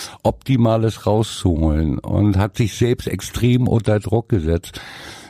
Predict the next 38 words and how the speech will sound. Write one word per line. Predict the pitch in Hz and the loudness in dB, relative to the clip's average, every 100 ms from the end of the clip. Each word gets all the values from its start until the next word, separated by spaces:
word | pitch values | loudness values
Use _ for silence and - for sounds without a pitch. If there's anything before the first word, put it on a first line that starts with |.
| - | -4
Ich | 104 | 0
hab | 117 - | -2 -2
mehrere | 65 131 139 139 | 0 2 4 2
Gespräche | 120 127 - 139 135 | 0 -2 0 0 2
mit | 131 | 2
ihr | 107 120 | 2 0
diesbezüglich | 104 127 - - - 131 123 113 - | 2 -2 -2 -8 -2 0 2 0 0
geführt | 101 - 120 139 127 | -4 0 2 2 2
und | 120 | 0
hab | 107 | 0
gesagt, | 113 104 98 | 0 0 -2
sie | 101 | -2
soll | 110 110 | 0 2
sich | 107 | 0
doch | 101 92 | 0 0
ein | 104 | 0
bisschen | 104 - 104 | 0 0 2
jetzt | 101 92 - | 2 0 -4
back | - - 131 | -4 -4 0
nehmen, | 123 123 113 | 2 2 -2
zurücknehmen. | - 110 123 - 127 120 120 117 - - - - - - - | -4 0 0 0 0 2 2 0 -6 -16 -20 -20 -20 -20 -6
Und | - 101 101 | 0 0 2
dann | 98 92 | 2 2
hat | 107 - | 0 -2
sie | 120 | -2
bei | 104 85 | 0 0
ihrem | 104 92 | 0 0
Vater | - 101 107 127 120 | -2 -2 -2 -2 0
hinten | 107 147 139 123 | 2 2 2 2
im | 113 101 | 2 2
Büro, | 101 98 131 151 | 2 2 2 2
das | 120 - | 0 0
war | 98 | 0
ja | 104 90 | 2 2
ein | 95 | 2
Laden, | 98 98 104 113 104 | 2 2 2 0 2
der, | 101 98 87 - | 2 2 0 -2
mm, | - 95 87 | 0 2 0